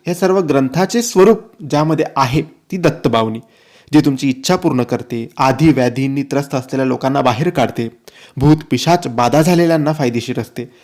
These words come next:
अशी ही दत्त बावनी असते. तर दर गुरुवारी तुम्ही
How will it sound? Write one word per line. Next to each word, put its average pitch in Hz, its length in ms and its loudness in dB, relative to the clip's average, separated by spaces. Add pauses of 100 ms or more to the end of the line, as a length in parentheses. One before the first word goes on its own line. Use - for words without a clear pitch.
(140)
अशी 123 220 2
ही 170 80 2
दत्त 208 280 2
बावनी 113 300 2
असते. - 240 -8 (640)
तर 131 60 -2
दर 170 160 6
गुरुवारी 196 420 6 (680)
तुम्ही 151 340 2